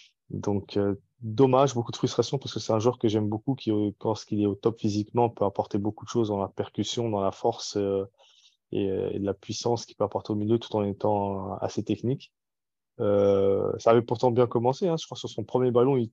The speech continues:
qui, qui touche, euh, au Parc des Princes, il marque. <laughs> Donc on s'est dit, ah, euh, c'est bien. Finalement, euh, trop, trop, trop de, de, de blessures et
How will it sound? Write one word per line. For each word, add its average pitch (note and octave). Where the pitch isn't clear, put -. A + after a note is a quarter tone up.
qui, G#2+
qui G#2+
touche, D3+
euh, -
au G#2
Parc G#2
des G#2
Princes, D3+
il B2
marque. -
<laughs> -
Donc B2+
on G#2+
s'est G2+
dit, G2+
ah, A#2+
euh, G2
c'est -
bien. A#2
Finalement, B2
euh, A#2
trop, C3+
trop, B2+
trop B2+
de, A2
de, G#2
de A2
blessures A#2
et G#2